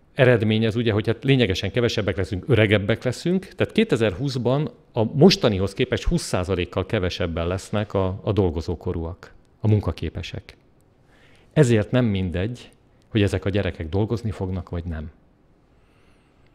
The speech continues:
A képeken látható gyerekek nem fognak dolgozni. Nem fognak tudni dolgozni.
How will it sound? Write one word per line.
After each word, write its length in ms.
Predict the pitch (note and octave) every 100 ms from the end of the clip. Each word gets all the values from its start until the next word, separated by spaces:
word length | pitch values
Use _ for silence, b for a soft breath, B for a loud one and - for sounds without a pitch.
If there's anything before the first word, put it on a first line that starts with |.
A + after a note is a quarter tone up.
| -
A 80 | -
képeken 460 | - C3 - - F2
látható 400 | F2 - F#2+ F#2+
gyerekek 480 | F#2 F2 F#2 F#2 -
nem 160 | - G2
fognak 360 | - - D#2+ F2
dolgozni. 540 | F2 F2 G2 - G#2+ - _ _ _ _ _ _ _ _ _ _ _ _ _ _ _ _ _ _ _ _ _
Nem 160 | A#2
fognak 520 | C3 A2 F#2 F#2 F2 - _ -
tudni 280 | G2 D2+
dolgozni. 600 | E2 E2+ F#2+ - - -